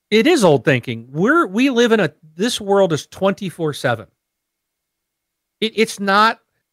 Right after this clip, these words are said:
you know, stores aren't open. The stores don't close on Sundays. They're, you know, they don't, they're, there's, there's not this,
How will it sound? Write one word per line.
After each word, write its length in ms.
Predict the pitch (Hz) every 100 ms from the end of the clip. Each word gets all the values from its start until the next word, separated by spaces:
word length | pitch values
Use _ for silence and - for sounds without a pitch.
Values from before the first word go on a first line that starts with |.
| _ -
you 80 | 196
know, 360 | 170 165 -
stores 360 | - 190 202 202
aren't 220 | 214 202
open. 260 | 185 185 175
The 140 | 147
stores 300 | - 175 185
don't 200 | 214 208
close 300 | 196 202 190
on 140 | 208
Sundays. 640 | 185 147 143 139 143 143 131
They're, 340 | 139 139 131 _ _ _
you 60 | 156
know, 160 | 147 147
they 120 | 147
don't, 160 | 151
they're, 240 | 135 151 151 190 - - _
there's, 560 | 165 165 156 135 - _ _ _
there's 200 | 165 147
not 280 | 170 180 180
this, 420 | 180 165 - -